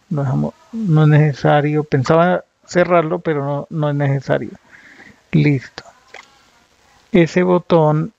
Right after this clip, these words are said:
ingresar, eh, estará deshabilitado,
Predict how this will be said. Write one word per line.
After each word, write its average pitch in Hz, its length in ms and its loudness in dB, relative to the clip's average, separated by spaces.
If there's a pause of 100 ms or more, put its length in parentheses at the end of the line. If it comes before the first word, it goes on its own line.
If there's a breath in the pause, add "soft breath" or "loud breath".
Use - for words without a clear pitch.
(460)
ingresar, 147 920 2 (440)
eh, 143 240 2
estará 143 580 -2 (180)
deshabilitado, 143 1300 0